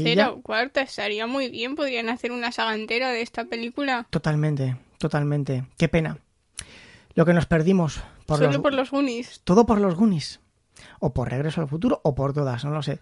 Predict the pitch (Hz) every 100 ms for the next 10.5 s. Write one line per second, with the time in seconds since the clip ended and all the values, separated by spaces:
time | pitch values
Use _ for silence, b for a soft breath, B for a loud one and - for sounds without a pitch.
0 | - 262 254 240 233 226 226 214 226 233
1 | 220 220 233 226 233 240 247 254 240 240
2 | 233 214 208 208 240 240 233 202 185 170
3 | 160 170 180 180 - _ _ _ _ _
4 | - - 196 180 165 185 196 185 - 233
5 | 233 - 233 202 214 226 214 202 202 -
6 | 190 170 208 214 254 262 262 - 302 277
7 | 302 285 - 185 202 220 196 196 190 165
8 | 165 160 175 - 175 151 143 135 147 156
9 | 139 123 123 123 156 170 151 160 180 208
10 | 214 180 185 208